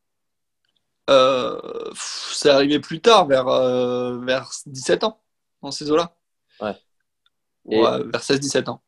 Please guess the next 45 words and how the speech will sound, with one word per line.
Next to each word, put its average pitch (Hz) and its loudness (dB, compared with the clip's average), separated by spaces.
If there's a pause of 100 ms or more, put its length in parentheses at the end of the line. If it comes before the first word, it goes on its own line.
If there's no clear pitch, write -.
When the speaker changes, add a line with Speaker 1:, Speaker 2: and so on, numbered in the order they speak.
(380)
Speaker 2:
Et 113 -4
ton 127 -2
entourage 131 6
t'a 120 2
soutenu 143 -2
dans, 110 0
dans 110 -2
ce - -8
chemin 139 2
ou 113 2
justement, 117 -2
il 101 -6
préférait 110 0
que, 107 2
allez, 107 4
tu 104 -6
te - -12
focuses 110 -2
plutôt 110 0
sur - -10
tes 104 -2
études 113 -2
ou 98 -4 (200)
que - -4
le 104 0
sport ? 107 -2 (140)
Speaker 1:
Non, 156 6
à 160 8
fond. 185 -4 (140)
Bah, 131 4
j'ai 147 0
pu 185 -6
faire 180 2
un 170 2
sport-études. 170 2 (240)
Ça - -10
m'a 131 -2
permis 139 -2
de, 123 -2
de 127 -4
gérer 131 -2
un 131 -2
peu 131 -4
les 131 2
deux. 160 0